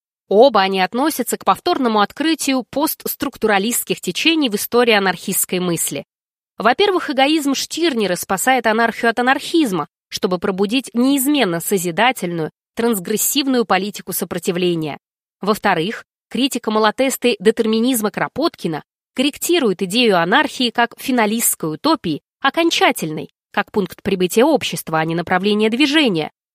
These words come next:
завершённой и достижимой, реализуемой посредством прогрессивного исторического развития, и вновь укореняет её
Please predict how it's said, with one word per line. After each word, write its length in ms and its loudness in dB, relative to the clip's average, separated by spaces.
завершённой 800 2
и 100 -2
достижимой, 760 0
реализуемой 640 0
посредством 640 -2
прогрессивного 720 -2
исторического 680 -2
развития, 640 -4
и 80 2
вновь 340 2
укореняет 600 0
её 200 0